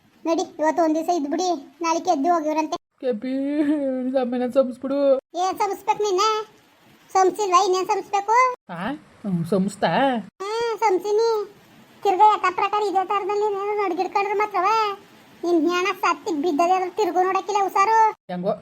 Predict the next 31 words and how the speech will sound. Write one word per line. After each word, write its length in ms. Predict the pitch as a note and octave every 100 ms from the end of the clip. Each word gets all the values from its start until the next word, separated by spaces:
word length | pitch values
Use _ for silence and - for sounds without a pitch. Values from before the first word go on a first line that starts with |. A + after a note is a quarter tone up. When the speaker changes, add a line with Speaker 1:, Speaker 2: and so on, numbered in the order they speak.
| - -
Speaker 2:
ಇದೊಂದ್ 240 | F#3+ F#3 F#3
ಸತಿನಾರು 320 | F#3 G3+ G#3 A#3+
ಸಂಸ್ತಲ್ಲ, 380 | G3 - G#3 A3 - - -
ನನ್ಗೆ 180 | F#3 F#3+
ಅಷ್ಟೇ 180 | F#3+ F3+ G3
ಸಾಕು. 220 | G#3 A3 A3+ - -
ನೀನ್ 140 | G#3 F#3+
ಯಾವತ್ತೂ 380 | E3 F3 F#3+ F#3 A3
ನಿನ್ 100 | G#3+
ಮನ್ಸಿಗೆ 240 | G3+ F#3+ G#3+
ನೋವು 140 | G3+ G3
ಮಾಡ್ದಂಗೆ 260 | F#3+ G3
ನೋಡ್ಕೊತೀನಿ, 400 | G3+ F3+ F#3 G#3 G#3+ - - - -
ಹ್ಮ್, 140 | F3+ F3+
ರಾಣಿ 220 | E3 F#3
ನೋಡ್ಕೊಳಂಗೆ 340 | G3 F3+ G3+ G#3
ನೋಡ್ಕೊತೀನಿ. 380 | F#3+ F#3+ G#3 G#3+ - - -
ಹ್ಮ್, 100 | - F3
ನಾನ್ 140 | E3+ G3+
ಸಂಸ್ಬಿಡು. 360 | F#3+ F#3 G#3+ A3 B3+ C4+ _
Speaker 1:
ಹ್ಮ್, 160 | D4+ D4 E4+
ಎದ್ 120 | D4+
ಬಂದ್ರಪ್ಪ. 260 | F#4+ G4+ A4+ - - D#4+
ಕ-, 340 | D4+ C#4 C4 C#4 G3+ B3
ಜಯಕ್ಕ, 260 | D#4+ D#4 A4+ A4+ - - - -
ಆ, 140 | C#4 C4+ C4
ಬಾ 80 | F#4+
ಬರ್ತಾರಂತೆ. 360 | E4+ F4+ F4 A4 A4 -
ಅವ್ವ, 120 | E4+ A4+
ಬನ್ನಿ 140 | G4+ A4 G#4
ಕೆಂಪಿ, 160 | F#4+